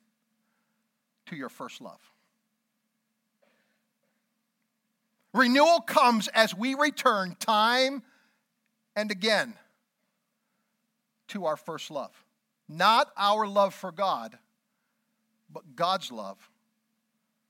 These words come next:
for us. Now, John, who under the inspiration of the Holy Spirit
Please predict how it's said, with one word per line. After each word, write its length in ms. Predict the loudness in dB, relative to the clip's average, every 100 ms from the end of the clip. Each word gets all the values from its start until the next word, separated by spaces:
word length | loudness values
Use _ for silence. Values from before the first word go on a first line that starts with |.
| _ _
for 180 | -16
us. 320 | -14 -16 -18 -20 _ _ _ _ _ _ _ _ _ _ _ _ _ _ _ _ _ _ _ _ _ _ _ _ -10
Now, 160 | -10
John, 460 | -4 0 2 2 -2
who 160 | -2
under 160 | -4 -4
the 160 | -12 -16 _ _ -6
inspiration 800 | -6 -6 -6 -4 -4 -4 -8 -8
of 160 | -6
the 100 | -6
Holy 260 | -6 -6 -6
Spirit 500 | -10 -8 -4 -4